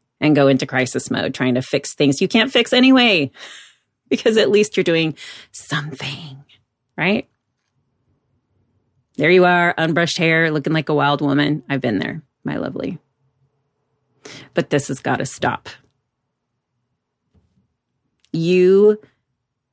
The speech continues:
chucking out yourself, throwing out your own self and needs does not help anyone. So my resiliency tip here is, yes,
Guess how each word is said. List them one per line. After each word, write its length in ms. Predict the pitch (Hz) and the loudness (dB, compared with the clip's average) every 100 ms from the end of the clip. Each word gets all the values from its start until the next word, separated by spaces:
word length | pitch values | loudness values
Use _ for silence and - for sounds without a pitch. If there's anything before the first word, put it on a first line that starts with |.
| _ _ | _ _
chucking 600 | - 190 180 190 180 - | -4 -2 0 0 -2 -2
out 260 | 151 156 - | -2 -2 -2
yourself, 1040 | 139 135 - - 175 110 92 - - - _ _ _ _ _ | -2 -2 -4 -2 0 2 -2 -8 -16 -18 _ _ _ _ _
throwing 600 | - 185 180 185 180 165 | -6 -2 0 0 0 -2
out 240 | 160 147 | -2 -2
your 240 | 151 143 - | -2 -2 -2
own 400 | 156 156 151 147 | -4 -2 -2 -4
self 600 | - - 143 131 127 - | -10 -2 0 2 -2 -6
and 260 | - 139 139 | 0 2 4
needs 600 | 151 135 120 120 - - _ _ _ _ _ _ _ _ _ _ - | 4 0 -2 -6 -10 -18 _ _ _ _ _ _ _ _ _ _ -6
does 320 | 160 160 135 | -2 0 -2
not 360 | 160 139 131 - | -2 0 -2 -6
help 320 | - 90 - | -8 -8 -10
anyone. 420 | - - - - _ _ _ _ _ _ _ _ _ _ _ _ _ _ _ _ _ _ _ _ _ - - - - _ _ _ _ | -12 -10 -12 -16 _ _ _ _ _ _ _ _ _ _ _ _ _ _ _ _ _ _ _ _ _ -20 -20 -20 -20 _ _ _ _
So 220 | - 175 | 0 2
my 160 | 170 165 | 4 4
resiliency 800 | 170 160 165 160 160 131 - 151 | 4 4 2 2 0 -2 -4 -4
tip 260 | - 147 | -2 -6
here 360 | - 123 110 135 _ _ _ _ _ | -4 -4 -4 -8 _ _ _ _ _
is, 160 | 175 156 | -4 -4
yes, 760 | 160 190 208 151 127 - - | 0 2 2 0 -4 -10 -16